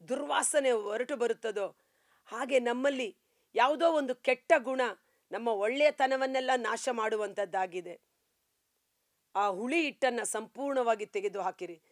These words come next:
ಪಾಸ್ಕಾ ಯಜ್ಞದ ಕುರಿಮರಿಯಾದ ಯೇಸುವಿನ ರಕ್ತದಿಂದ ನಮ್ಮ ಸ್ವಭಾವ, ನಮ್ಮ ಶರೀರ ತೊಳೆದು ಶುದ್ಧೀಕರಿಸಲ್ಪಡಲಿ.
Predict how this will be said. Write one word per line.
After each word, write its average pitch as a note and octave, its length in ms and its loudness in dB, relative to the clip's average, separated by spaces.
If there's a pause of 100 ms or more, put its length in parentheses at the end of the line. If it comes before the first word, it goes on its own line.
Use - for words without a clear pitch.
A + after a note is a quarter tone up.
(320)
ಪಾಸ್ಕಾ C4 560 4
ಯಜ್ಞದ A#3 560 0
ಕುರಿಮರಿಯಾದ C4+ 760 0
ಯೇಸುವಿನ B3+ 600 0
ರಕ್ತದಿಂದ C4+ 640 0 (720)
ನಮ್ಮ A3 180 -2
ಸ್ವಭಾವ, A3 640 6 (580)
ನಮ್ಮ G#3 240 -4
ಶರೀರ C#4 580 0 (340)
ತೊಳೆದು A3 340 -2
ಶುದ್ಧೀಕರಿಸಲ್ಪಡಲಿ. G3 1200 -4